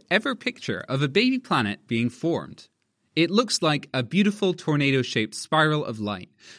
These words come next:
and you can see a tiny twist inside one of the arms of the spiral. Why is this an achievement?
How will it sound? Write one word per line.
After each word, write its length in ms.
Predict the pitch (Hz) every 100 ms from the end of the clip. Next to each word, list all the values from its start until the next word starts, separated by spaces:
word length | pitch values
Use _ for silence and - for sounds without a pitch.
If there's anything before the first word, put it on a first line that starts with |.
| -
and 280 | - 240 -
you 80 |
can 120 | 180 208
see 200 | 240 269
a 20 |
tiny 320 | - 240 214
twist 420 | - 220 113 -
inside 460 | - 131 - 127 123
one 140 | 139
of 60 | 131
the 100 | -
arms 360 | 151 165 143 -
of 200 | 170 180
the 80 |
spiral. 560 | 180 - 190 220 - 101 _ _ _ _ -
Why 240 | 196 302
is 320 | 302 262 214
this 260 | - 175 - -
an 120 | 131
achievement? 580 | 120 - 104 90 82